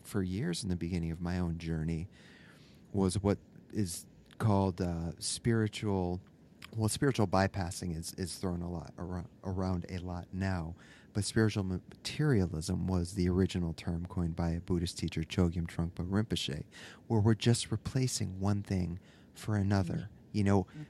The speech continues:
Speaker 1: so a lot of this spirituality I was just talking about a few moments ago, instead of peeling away these layers like you're writing about and finding out what the hell's really going on, we're
Speaker 2: Yeah.
Speaker 1: just adding more layers on. We're spiritualizing our ego. We're learning this new language, and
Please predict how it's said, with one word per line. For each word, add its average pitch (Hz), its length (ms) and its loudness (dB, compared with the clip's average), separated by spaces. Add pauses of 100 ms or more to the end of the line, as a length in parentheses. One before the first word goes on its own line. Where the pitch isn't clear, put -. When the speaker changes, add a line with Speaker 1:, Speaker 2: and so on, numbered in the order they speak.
Speaker 1:
so 113 220 4
a 110 40 6
lot 113 240 6
of 107 100 4
this 101 140 2
spirituality 120 760 0
I 95 100 2
was 90 120 -4
just 92 200 -2
talking 92 180 0
about 87 220 0
a - 20 -2
few 95 200 -4
moments 87 360 -2
ago, 85 400 0 (400)
instead 110 260 4
of 117 200 0
peeling 143 400 0
away 95 320 2
these 131 240 -2
layers 143 440 0
like 101 200 -2
you're 101 100 4
writing 98 320 2
about 117 180 0
and 95 120 -4
finding 120 600 -4
out 104 140 2
what 117 120 0
the 101 80 0
hell's 101 280 2
really 92 180 0
going 92 280 -2
on, 104 280 0 (480)
we're 127 100 2
Speaker 2:
Yeah. 156 80 4
Speaker 1:
just 160 200 0 (100)
adding 117 360 8
more 110 160 2
layers 95 360 4
on. 110 340 2
We're 90 80 0
spiritualizing 101 1000 0
our 90 120 0
ego. 113 440 0
We're 92 160 -4
learning 98 380 -2
this 95 180 -8
new 98 100 -6
language, 110 580 -4
and 82 140 -6